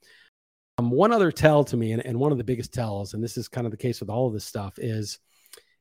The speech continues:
just imagine you're having a conversation with one of your normie, uh, neoliberal friends,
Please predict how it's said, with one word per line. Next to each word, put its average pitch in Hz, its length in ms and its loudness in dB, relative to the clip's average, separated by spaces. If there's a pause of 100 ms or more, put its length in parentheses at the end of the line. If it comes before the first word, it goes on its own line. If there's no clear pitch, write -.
(480)
just 180 200 -4
imagine 160 360 6
you're 131 100 4
having 123 200 2
a - 20 -4
conversation 123 640 0
with 110 220 -2
one 117 100 -2
of 113 60 0
your 110 120 0
normie, 110 640 0
uh, 101 220 -6
neoliberal 113 500 0
friends, 123 580 0